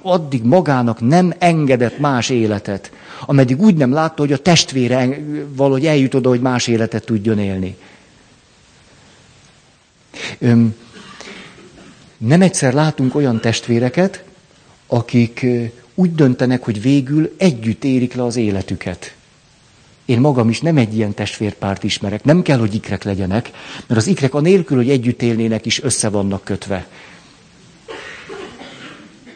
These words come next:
De olyanok, akik valahogy, valamiért, mondok ilyen történetet. Például, ahol a szülők nem tudtak megfelelően gondoskodni a testvérekről, vagyis a gyerekekről,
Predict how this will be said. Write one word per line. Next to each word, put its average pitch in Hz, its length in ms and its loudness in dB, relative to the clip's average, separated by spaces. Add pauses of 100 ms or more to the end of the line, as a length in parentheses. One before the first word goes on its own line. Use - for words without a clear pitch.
(1500)
De 107 200 -4
olyanok, 151 440 6
akik - 460 -4 (380)
valahogy, 170 680 2 (240)
valamiért, 147 800 2 (340)
mondok 160 440 4
ilyen 147 200 4
történetet. 117 920 -2
Például, 151 680 2 (200)
ahol 131 280 2
a 127 60 2
szülők 156 420 2
nem 170 160 0
tudtak 127 300 -4
megfelelően 120 640 0
gondoskodni 117 580 0
a 104 60 0
testvérekről, 107 880 -2
vagyis 113 240 -2
a 107 40 0
gyerekekről, 107 880 -2